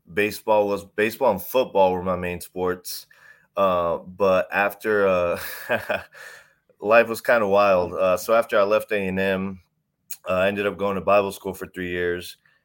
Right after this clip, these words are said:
And then I ended up living in Alaska for three years. Uh, long story short, after Alaska, I went back and to finish up college in Arkansas.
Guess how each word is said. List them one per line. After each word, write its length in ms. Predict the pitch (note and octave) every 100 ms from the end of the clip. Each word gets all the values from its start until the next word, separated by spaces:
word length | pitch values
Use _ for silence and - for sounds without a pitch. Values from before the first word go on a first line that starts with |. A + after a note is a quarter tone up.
| _ -
And 220 | G2+ G2
then 560 | G2 F#2+ G2 F#2+ F#2 F#2 -
I 60 |
ended 240 | G#2+ G#2 G2+
up 160 | G2
living 320 | G#2 F#2+ G#2 G2+
in 80 |
Alaska 480 | F#2+ G2 A#2+ A#2+ G#2
for 160 | G2+ F#2
three 220 | F#2+ F#2
years. 520 | F#2 F2+ F#2 F2+ - _ _ _ _
Uh, 280 | - F#2 F2
long 240 | F2+ A2+ A2+
story 240 | A2 G2+
short, 440 | - G#2 G2+ G2+ -
after 300 | G#2 - G#2
Alaska, 500 | F#2+ G2+ G2 - F#2
I 100 | F2+
went 320 | F2+ G#2 D#2+
back 420 | G2 G2+ F#2+ - _ -
and 440 | G2 F#2 F2+ F2+ -
to 100 | G#2
finish 340 | - G#2 G2
up 140 | G2+ D#2+
college 440 | A2 G2+ G2+ F#2
in 100 | F#2+
Arkansas. 680 | G#2+ G2+ F#2 - F2+ F2 F2